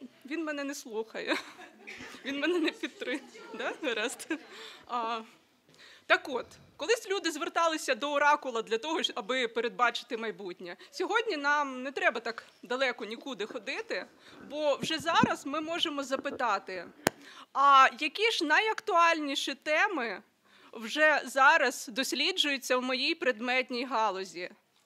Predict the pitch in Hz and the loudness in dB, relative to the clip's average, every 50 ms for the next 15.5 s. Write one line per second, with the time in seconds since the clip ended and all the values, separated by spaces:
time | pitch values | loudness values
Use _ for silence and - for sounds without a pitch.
0 | - - - 294 320 - - - 359 403 427 440 349 339 349 - - - 349 392 | -6 0 0 0 2 0 2 2 2 4 4 4 2 2 2 0 -2 -2 -2 0
1 | 480 508 381 320 294 294 320 330 349 359 349 359 311 294 285 269 254 247 - - | 0 2 2 2 2 2 0 0 0 0 0 0 0 0 0 0 0 -2 -4 -6
2 | 277 269 - 294 262 262 269 285 - - 247 233 233 220 220 233 233 - 269 247 | -8 -4 0 2 4 4 4 2 -2 -4 -4 -4 -4 -2 -4 -4 -4 -2 -2 -2
3 | 269 226 175 240 233 - - 214 262 254 226 180 - - 208 185 180 180 165 175 | -2 -4 -8 -12 -10 -10 -6 -4 -4 -2 -2 -2 -4 -4 -4 -6 -6 -8 -8 -10
4 | 208 _ _ _ _ - - - - 269 - - - - 453 440 427 - - 339 | -12 _ _ _ _ -20 -6 0 0 0 0 0 2 4 6 6 6 4 2 -2
5 | 294 294 294 294 - - 359 381 392 359 294 214 262 269 - - 285 311 359 359 | -2 -2 -2 -4 -4 -6 -6 -4 -4 -4 -4 -4 -6 -8 -8 -6 -6 -6 -6 -4
6 | 370 - 311 269 262 233 220 214 196 190 196 190 180 185 196 190 196 196 214 240 | -4 -4 -4 -4 -4 -2 -2 0 0 0 -2 -2 -4 -6 -8 -12 -12 -12 -10 -8
7 | 247 254 247 247 269 277 277 269 - - _ _ _ _ _ _ _ _ - - | -6 -6 -4 -2 -2 -2 -2 -4 -6 -12 _ _ _ _ _ _ _ _ -4 -4
8 | 254 240 208 254 226 220 233 226 - 233 214 233 208 220 202 196 185 185 180 - | -4 -2 -2 -2 -2 -2 -2 -2 -4 -6 -6 -4 -2 0 0 0 -2 -4 -8 -10
9 | - 170 170 - - _ _ _ _ _ - - - - 262 285 302 349 359 - | -10 -10 -10 -12 -12 _ _ _ _ _ -18 -4 0 2 2 4 4 2 2 6
10 | 453 480 466 480 453 440 440 403 - 415 403 403 392 370 339 302 240 285 285 277 | 6 6 6 4 2 0 0 0 0 0 0 0 0 0 -2 -4 -4 -4 -6 -6
11 | 277 269 269 294 240 226 302 330 359 392 381 285 269 269 262 - 254 226 262 285 | -6 -6 -8 -8 -4 -2 -2 -2 -2 -2 -4 -4 -6 -6 -6 -8 -12 -8 -8 -8
12 | 277 - 302 269 311 320 359 370 - 269 - - 240 - 262 262 - - - 277 | -8 -8 -6 -4 -2 0 0 -2 -2 -6 -6 -6 -6 -4 -4 -6 -6 -6 -6 -6
13 | 214 277 269 269 254 294 262 - 302 294 285 285 247 214 277 254 - 254 302 262 | -4 -4 -4 -4 -4 -6 -4 -2 -2 -2 -2 -2 -6 -8 -8 -10 -8 -8 -8 -6
14 | 233 269 247 254 254 - - 254 311 302 - - - 247 226 - 254 - - 339 | -6 -8 -8 -6 -6 -6 -4 -2 -2 -2 -2 -2 -6 -6 -4 -4 -4 -4 -4 -6
15 | 330 349 349 311 254 202 208 208 - 196 | -4 -4 -4 -4 -4 -4 -6 -6 -6 -8